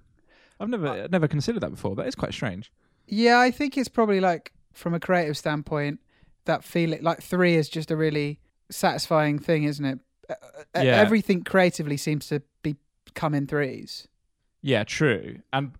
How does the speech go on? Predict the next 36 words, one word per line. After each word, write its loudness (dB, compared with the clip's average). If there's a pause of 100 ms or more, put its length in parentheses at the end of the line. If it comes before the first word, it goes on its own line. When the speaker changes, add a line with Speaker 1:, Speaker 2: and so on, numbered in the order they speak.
Speaker 1:
quite 2
often 0
the -2
formula 0
actually -6
is, -8
um, -8 (720)
one 2
film, 0 (240)
a -20
couple -2
of -2
years -2
later, -4
second -4
film, -4 (160)
a 4
long 2
time -2
later, -6
<laughs> -8
third -6
film. 0
Speaker 2:
Yeah, 4
yeah. 2 (760)
When, 2
Speaker 1:
Um, 2
Speaker 2:
when 2
the, 4
when 0
the 0
petition -2
is -6
complete. -8 (560)
Speaker 1:
Yeah, 2
or 6